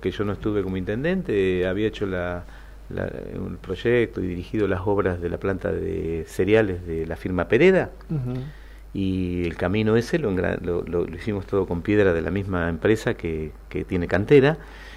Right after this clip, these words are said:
Speaker 1: y se lo mostramos y le entusiasmó y empezaron a aportar, y por eso hicimos la ruta treinta,
Speaker 2: Ujú.
Speaker 1: entre, sobre la rural,
Speaker 2: Sí, sí.
Speaker 1: y ahora hicimos todo el acceso al kilómetro ciento ochenta y tres, la blanqueada y todo eso. Bueno, ese proceso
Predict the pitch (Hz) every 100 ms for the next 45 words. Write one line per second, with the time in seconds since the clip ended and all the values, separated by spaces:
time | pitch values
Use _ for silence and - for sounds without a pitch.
0 | - - 98 95 95 92 95 98 95 -
1 | 160 180 147 101 92 92 92 101 104 151
2 | 180 123 92 90 110 98 92 85 85 -
3 | 92 90 90 - 135 160 - - 92 101
4 | 104 117 - 110 98 98 107 101 - 226
5 | 202 107 107 - 139 127 127 127 170 -
6 | - - - 87 80 - 82 80 80 78
7 | 85 82 82 104 214 254 233 - 165 -
8 | 131 127 120 113 101 120 107 - 110 98
9 | - 117 - 95 92 110 101 98 113 95
10 | 90 92 90 107 101 90 87 98 143 165
11 | 165 151 123 98 - 87 76 - 175 220
12 | 220 190 185 180 214